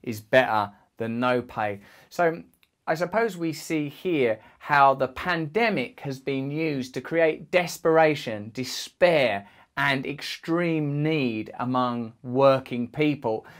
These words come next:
so that they no longer feel that they have the power to mobilise, resist, organise, or make demands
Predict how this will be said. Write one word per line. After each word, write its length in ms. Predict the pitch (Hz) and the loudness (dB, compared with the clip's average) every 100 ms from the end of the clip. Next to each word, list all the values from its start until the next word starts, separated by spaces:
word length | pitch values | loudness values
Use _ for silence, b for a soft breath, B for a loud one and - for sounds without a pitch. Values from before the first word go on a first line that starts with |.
| B | B
so 320 | - 143 139 | 6 6 6
that 140 | 139 | 2
they 160 | 143 143 | 2 2
no 160 | 147 | 0
longer 340 | 143 143 139 131 | 0 -2 0 -4
feel 220 | - 160 | -2 -2
that 160 | 139 139 | -2 2
they 180 | 135 | 2
have 340 | 131 135 135 131 | 2 0 0 0
the 220 | 139 135 - | 0 0 0
power 500 | 226 240 143 110 104 B B | 4 6 6 4 0 B B
to 160 | - | -2
mobilise, 880 | 131 135 135 123 120 117 110 107 104 | 0 4 2 2 2 2 0 -4 -6
resist, 880 | - 123 123 117 123 139 107 - - - B B - | -8 -2 0 0 2 2 2 -4 -14 -20 B B 4
organise, 720 | 147 147 127 117 107 104 104 | 8 8 4 -2 -2 -4 -6
or 140 | 113 | -4
make 400 | 123 131 127 131 | -2 0 -2 -4
demands 960 | 127 117 131 143 135 123 113 110 107 | -4 -2 0 2 2 2 -4 -10 -12